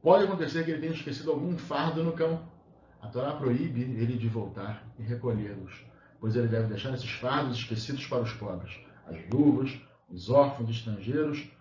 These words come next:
Olha quanta coisa boa e quanta coisa bonita.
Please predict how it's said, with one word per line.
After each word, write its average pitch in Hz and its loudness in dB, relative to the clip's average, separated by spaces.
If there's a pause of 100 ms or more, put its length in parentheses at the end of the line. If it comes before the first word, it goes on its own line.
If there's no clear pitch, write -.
(180)
Olha 196 0
quanta 160 -2
coisa 135 0 (240)
boa 113 2
e 110 0
quanta 117 -2
coisa 107 -2
bonita. 87 -6